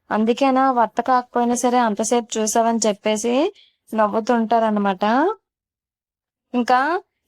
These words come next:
జియాన్ వచ్చేసి ము-, మీ ఫ్యాన్ దగ్గరికి వెళ్ళిపోతుంది పైకి. ఇంకా తను అంటూ ఉంటది, "ఎలాగుంది నా హెయిర్ స్టైల్?" అని చెప్పేసి. ఇంకా మీ ఫ్యాన్ కూడా మురిసిపోతూ ఉంటదన్నమాట, తన ఫ్రెండ్ హెయిర్ స్టైల్ బాగుందని చెప్పేసి. "ఎంత క్యూట్‌గా ఉన్నావో తెలుసా,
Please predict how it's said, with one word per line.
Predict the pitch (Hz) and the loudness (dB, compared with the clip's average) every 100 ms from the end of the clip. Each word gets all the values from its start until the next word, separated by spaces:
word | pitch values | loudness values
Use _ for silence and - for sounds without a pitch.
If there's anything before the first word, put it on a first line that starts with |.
| 226 | -4
జియాన్ | 220 240 254 | 2 2 4
వచ్చేసి | 269 233 254 269 294 339 | 2 2 0 2 0 2
ము-, | 285 254 - _ _ 247 | 2 0 -2 _ _ -2
మీ | 240 240 | 0 2
ఫ్యాన్ | 254 254 240 | 2 2 2
దగ్గరికి | 233 226 226 | 0 0 0
వెళ్ళిపోతుంది | 214 220 226 226 214 208 | 0 0 0 0 -2 -2
పైకి. | 214 202 202 - 220 302 403 _ _ _ - | -2 -2 -2 -2 0 0 0 _ _ _ -8
ఇంకా | 233 | -4
తను | 247 240 | 0 2
అంటూ | 233 226 269 | 2 2 0
ఉంటది, | 262 262 254 | 2 0 2
"ఎలాగుంది | 226 233 254 | 2 2 0
నా | 254 240 | 2 2
హెయిర్ | 233 208 214 | 2 0 0
స్టైల్?" | 233 226 | -2 0
అని | 226 | 2
చెప్పేసి. | 214 208 208 208 220 254 349 - _ - | 0 0 -2 -2 -2 -2 -2 -6 _ -6
ఇంకా | 226 240 | -4 0
మీ | 233 233 | 0 0
ఫ్యాన్ | 240 269 262 | 2 2 0
కూడా | 262 247 262 | 0 2 2
మురిసిపోతూ | 240 220 226 233 240 247 | 2 0 -2 -2 -2 -2
ఉంటదన్నమాట, | 233 233 220 226 214 202 | 0 0 0 0 0 0
తన | 214 226 | 0 -2
ఫ్రెండ్ | 220 220 202 208 | -4 -2 0 0
హెయిర్ | 220 202 | 0 0
స్టైల్ | - 220 214 | -2 -4 0
బాగుందని | 208 202 208 202 202 | 0 0 0 -2 -4
చెప్పేసి. | 196 208 208 208 233 381 - - - - | -2 -4 -2 -4 -2 -4 -6 -20 -20 -6
"ఎంత | 226 220 220 | -2 -2 -2
క్యూట్‌గా | 233 233 226 247 262 | -4 -2 0 2 2
ఉన్నావో | 269 254 254 | 2 2 0
తెలుసా, | 262 233 226 247 | 0 -2 0 0